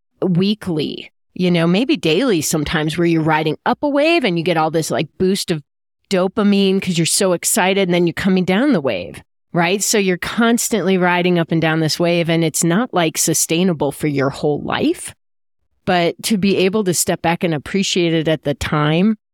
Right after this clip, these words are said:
and learn how to manage it, I think is key for, uh, being able to continue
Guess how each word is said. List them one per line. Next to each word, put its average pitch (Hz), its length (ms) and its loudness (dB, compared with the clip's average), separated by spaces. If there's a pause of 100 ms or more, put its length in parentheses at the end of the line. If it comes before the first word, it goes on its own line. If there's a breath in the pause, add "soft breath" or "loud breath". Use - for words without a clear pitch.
and 170 240 2
learn 185 320 2
how 185 200 0
to 160 60 0
manage 156 540 0
it, 226 340 0
I 165 80 0
think 175 240 -2
is 156 220 0 (100)
key 170 460 0
for, 147 580 0
uh, 139 360 -2 (520)
being 190 260 2
able 175 400 2
to 175 360 0
continue 185 1040 0